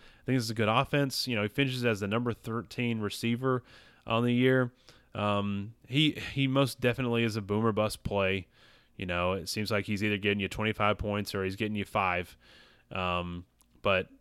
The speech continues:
you know, I think more often than not, he's getting you twenty-five. So I think, um, I think he, he's a very interesting play, um, you know, a very interesting selection, rather. Doesn't really get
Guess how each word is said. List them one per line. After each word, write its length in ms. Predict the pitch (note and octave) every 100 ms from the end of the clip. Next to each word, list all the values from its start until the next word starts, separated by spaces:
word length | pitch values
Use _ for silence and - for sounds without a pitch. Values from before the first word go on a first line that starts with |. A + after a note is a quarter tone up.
| _
you 100 | B2
know, 300 | G#2 G2 F#2+
I 80 | -
think 280 | A2 D3 A#2+
more 200 | A2+ B2+
often 240 | C#3+ A#2 A2
than 160 | G2
not, 300 | F#2+ F#2+ G2 F#2
he's 180 | - A2+
getting 300 | G#2+ D3+ D3
you 120 | G2
twenty-five. 640 | F2 F#2+ E2+ - F2 D2+
So 320 | D#2+ A#2 G#2+ G2 - - -
I 60 | G#2+
think, 240 | C3+ B2
um, 460 | A#2 A2+ G#2 G2 G2 -
I 60 |
think 240 | - D3 C#3+
he, 500 | - C3 C3 B2+ B2 _ _ _ _ _ -
he's 220 | B2 A#2+
a 40 |
very 460 | A#2 B2 B2+ C3 B2+
interesting 420 | A#2+ B2+ - A#2+
play, 600 | A2 A#2 A2 G#2+ G#2+ G#2 -
um, 500 | G2+ F#2+ F#2 F#2 F2+ -
you 80 | A2
know, 100 | G2+
a 40 |
very 240 | A2+ A#2
interesting 360 | A2+ - - A2
selection, 540 | - G2 G2+ G2 G2+
rather. 380 | F#2+ F#2+ G2 F#2+ - - - -
Doesn't 220 | A#2+ A#2+
really 220 | B2 A#2+
get 360 | G#2+ G#2+ G#2+